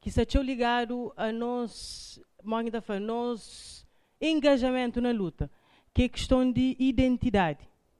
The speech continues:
Ninguém que tá pôr de luta para nada que que tá acredita,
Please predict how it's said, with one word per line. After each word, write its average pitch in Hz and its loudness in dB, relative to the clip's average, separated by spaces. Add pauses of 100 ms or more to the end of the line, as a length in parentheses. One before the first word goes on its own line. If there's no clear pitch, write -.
(680)
Ninguém 269 6
que 240 0
tá 240 2
pôr 233 0
de 214 -2
luta 202 0
para 208 6
nada 220 -2 (320)
que 226 -2
que 220 -4
tá 240 -6
acredita, - -2